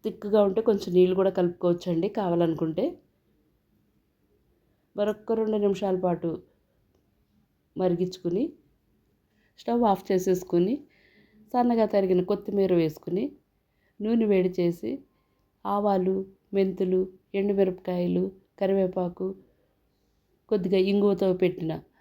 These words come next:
తాలింపు వేసుకుంటే గుమగుమలాడుతున్న పాలకూర, మజ్జిగ పులుసు పాతకాలపు వంట అండి. చాలా చాలా బాగుంటుంది. అలానే పుదీనా, క్యాప్సికమ్ పచ్చళ్ళు కొన్ని నీళ్ళు కలుపుకుంటే పకోడీ,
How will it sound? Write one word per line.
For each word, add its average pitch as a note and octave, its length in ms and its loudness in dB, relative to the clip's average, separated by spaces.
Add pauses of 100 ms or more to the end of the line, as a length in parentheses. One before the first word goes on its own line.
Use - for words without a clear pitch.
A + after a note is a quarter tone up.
(200)
తాలింపు F#3+ 400 0
వేసుకుంటే E3+ 520 0
గుమగుమలాడుతున్న G3 840 2
పాలకూర, F#3 560 -2 (520)
మజ్జిగ F3+ 280 0
పులుసు F3+ 300 0
పాతకాలపు F3 600 -6
వంట E3 240 0
అండి. F3 240 0 (640)
చాలా G3 260 -2
చాలా F#3 260 0
బాగుంటుంది. E3+ 680 0 (400)
అలానే G3+ 280 0
పుదీనా, G3 480 0 (320)
క్యాప్సికమ్ F3+ 520 -4
పచ్చళ్ళు E3 460 -4 (140)
కొన్ని G#3 240 -2
నీళ్ళు G3+ 260 2
కలుపుకుంటే E3+ 540 -2
పకోడీ, F#3+ 460 0